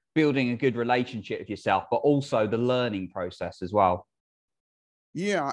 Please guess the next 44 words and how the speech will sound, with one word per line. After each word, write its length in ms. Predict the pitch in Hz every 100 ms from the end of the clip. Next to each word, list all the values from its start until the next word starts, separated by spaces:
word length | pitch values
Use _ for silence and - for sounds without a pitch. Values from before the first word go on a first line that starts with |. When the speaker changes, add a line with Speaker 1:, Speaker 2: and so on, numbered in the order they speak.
| -
Speaker 2:
if, 140 | 156 151
if 140 | 156 151
I 160 | 196
was 160 | 254 247
to 80 | 196
say 380 | - 165 151 131 120
that 260 | 139 127 - 107 110
the 200 | 185 202
most 360 | 190 190 170 170
important 540 | 165 - 156 147 135
part, 340 | - 110 104 -
the 160 | 131
most 340 | 160 160 151 -
important 400 | 127 160 156 175
thing 120 | 160
that 180 | 139 -
you 100 | 143
can 220 | 139 123
do 240 | 131 131
with 320 | 113 104 120 117
regard 480 | 110 139 139 147 -
to 200 | 139 120
conditioning 640 | - 113 165 156 175 156
yourself 540 | 143 135 - 147 110 - - - _ -
to 160 | 151
go 320 | 117 160 139 127
further 500 | - 151 127 123 107
faster. 540 | - 95 69 - 90
And 80 | 104
when 100 | 131
I 60 |
say 180 | 131 160
further 340 | 139 147 127 120
faster, 480 | 131 117 117 117 107 - 240
I 120 | - 143
mean 240 | 147 135 135
in 160 | 165
whatever 360 | 175 185 196 156
you 160 | 120
do, 340 | 120 98 57 57 _ _ _ _ _ -
he-, 220 | - -
he-, 60 | 117 -
you 100 | 151
know, 140 | 104